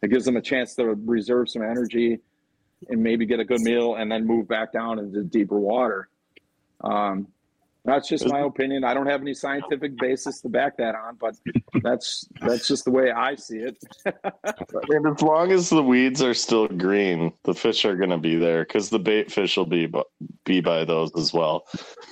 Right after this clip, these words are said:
Speaker 2: So if you, if you can keep finding green weeds,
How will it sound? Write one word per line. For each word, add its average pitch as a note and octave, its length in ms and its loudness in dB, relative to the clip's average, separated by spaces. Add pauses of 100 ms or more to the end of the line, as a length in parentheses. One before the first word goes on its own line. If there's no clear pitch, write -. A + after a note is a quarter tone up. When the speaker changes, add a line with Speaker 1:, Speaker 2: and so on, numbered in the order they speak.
(220)
Speaker 2:
So A#2 320 4
if A2+ 200 2
you, B2 100 4
if B2+ 200 2
you E3 140 2
can E3 200 0
keep B2+ 280 0
finding G#2+ 460 0
green G2 360 0
weeds, F#2 760 2